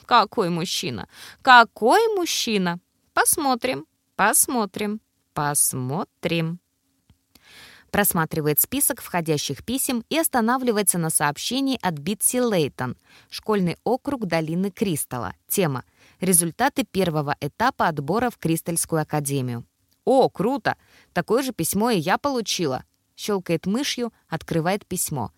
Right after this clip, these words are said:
Камера качается, картинка расплывается. Тралли-вали.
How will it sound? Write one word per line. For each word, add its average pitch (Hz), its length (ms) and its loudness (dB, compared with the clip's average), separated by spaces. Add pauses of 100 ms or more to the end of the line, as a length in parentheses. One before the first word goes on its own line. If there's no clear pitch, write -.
(340)
Камера 156 320 -2
качается, 240 580 -2
картинка 180 540 -2
расплывается. 147 840 -4 (420)
Тралли-вали. 226 1120 0